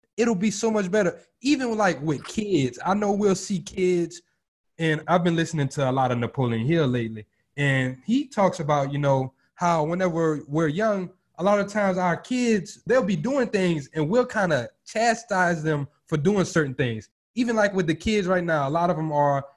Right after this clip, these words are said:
playing on Fortnite, or you might see a lot of kids on technology. And our people will be like, "Hey, get off that game," or, "Get off of that tablet." We don't really try to understand and tap into, "What are you doing on this game?"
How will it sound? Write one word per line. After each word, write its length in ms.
playing 220
on 120
Fortnite, 640
or 80
you 80
might 220
see 120
a 60
lot 160
of 80
kids 400
on 180
technology. 960
And 460
our 300
people 300
will 60
be 80
like, 200
"Hey, 160
get 220
off 180
that 200
game," 440
or, 320
"Get 160
off 240
of 180
that 220
tablet." 560
We 120
don't 200
really 180
try 240
to 100
understand 600
and 100
tap 300
into, 380
"What 280
are 80
you 140
doing 340
on 140
this 160
game?" 280